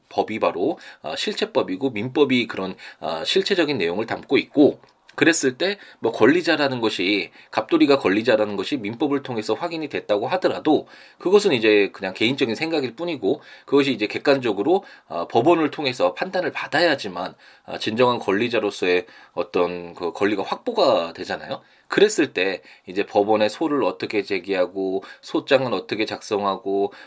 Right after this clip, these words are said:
어떤 식으로 절차를 진행해서 재판 과정에서 자기의 어떤 주장과 입증을 다 하고, 뭐 이런 내용들. 그래서 그 절차적인 부분, 그 재판과 관련된 절차적인 부분을 담고 있는 것이 바로 민사소송법이다,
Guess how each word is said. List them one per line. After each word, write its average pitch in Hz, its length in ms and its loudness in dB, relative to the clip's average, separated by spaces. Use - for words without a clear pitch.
어떤 147 340 2
식으로 117 380 -2
절차를 104 400 0
진행해서 95 420 -6
재판 107 340 -4
과정에서 95 600 -2
자기의 98 600 2
어떤 90 260 -6
주장과 104 360 -2
입증을 92 360 -4
다 95 100 -10
하고, 101 560 0
뭐 151 160 -4
이런 196 280 4
내용들. 113 460 0
그래서 95 300 2
그 117 400 8
절차적인 180 840 2
부분, 92 360 -8
그 69 440 -8
재판과 123 440 0
관련된 90 540 0
절차적인 147 640 2
부분을 107 320 -6
담고 101 300 -10
있는 92 160 -8
것이 87 200 -8
바로 120 300 -4
민사소송법이다, 147 1160 -4